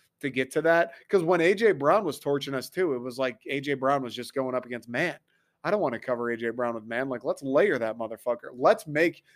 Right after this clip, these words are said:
Jalen Hurts pick apart his own, 'cause I don't have faith in him doing that. I have faith in him taking off for fifteen yards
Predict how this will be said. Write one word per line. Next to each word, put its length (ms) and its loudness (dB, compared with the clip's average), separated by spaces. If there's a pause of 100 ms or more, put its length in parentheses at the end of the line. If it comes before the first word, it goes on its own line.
(160)
Jalen 320 2
Hurts 200 -2
pick 220 -6
apart 300 0
his 100 -8
own, 220 -2 (240)
'cause 260 2
I 180 8
don't 240 4
have 200 0
faith 260 -2
in 80 -4
him 140 -6
doing 240 -4
that. 180 -2 (240)
I 140 6
have 240 2
faith 340 0
in 80 -4
him 140 -4
taking 360 -4
off 220 0
for 80 -14
fifteen 400 -10
yards 380 -2